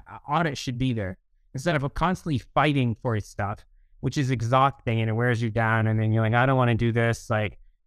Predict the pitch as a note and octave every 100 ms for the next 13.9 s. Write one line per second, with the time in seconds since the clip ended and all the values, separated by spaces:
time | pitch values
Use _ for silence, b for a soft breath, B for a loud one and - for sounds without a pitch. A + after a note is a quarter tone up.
0 | _ - A#2+ D3+ F3+ E3 D3+ D3 C#3 C#3+
1 | C3+ C3+ C3 B2+ B2+ - - - - -
2 | A#2+ A#2 A2+ A2 A2 C3 F3 E3+ D#3 D3+
3 | C#3 B2 C3+ B2+ B2+ B2+ C#3+ C#3+ D3 C#3
4 | C3+ B2 D3+ C#3+ - - C#3 B2+ B2 B2
5 | B2 A2+ A2 G#2 B2+ D#3+ B2+ C3 C3+ C#3+
6 | C3 - B2+ C#3 A#2+ B2 A#2 G#2 A2 G2+
7 | G#2+ - A#2+ G#2+ - - _ - B2+ C3+
8 | F#3 - C#3+ C3+ C3 B2+ A#2 A#2 - A#2+
9 | G#2+ A2 G#2+ G2+ - A2 G2 - B2+ -
10 | A2 - A2+ G#2+ A2 A2 - G#2 G#2 G2
11 | G2+ G#2+ A2 A2+ A2 G2 G#2 G2+ G#2 A2
12 | G#2 - G#2+ G2 - G#2 A2+ A2 - -
13 | G#2 F#2+ F#2+ F2+ - A3 A#3+ A#3